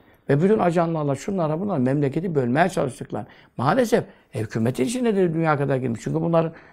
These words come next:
bir, bir kısmı veya yarıdan belki fazlası mı, bir eksiği mi, e, milli görüşten geliyor. E, milli görüş Erbakan Hoca'nın çizgisinden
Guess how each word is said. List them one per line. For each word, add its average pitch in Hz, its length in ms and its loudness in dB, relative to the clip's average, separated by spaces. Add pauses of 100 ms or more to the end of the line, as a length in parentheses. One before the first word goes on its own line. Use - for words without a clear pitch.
(160)
bir, 156 360 2
bir 196 80 4
kısmı 143 360 -2
veya 147 240 2
yarıdan 139 480 2 (340)
belki 143 200 0
fazlası 135 460 0
mı, 127 220 -2
bir 131 100 4
eksiği 120 340 -2
mi, 135 200 0 (300)
e, 123 80 -6
milli 120 260 4
görüşten 156 680 2
geliyor. 107 440 -4 (640)
E, 113 100 -4
milli 117 300 2
görüş 185 360 0
Erbakan 160 380 2
Hoca'nın 165 340 0
çizgisinden 156 680 -6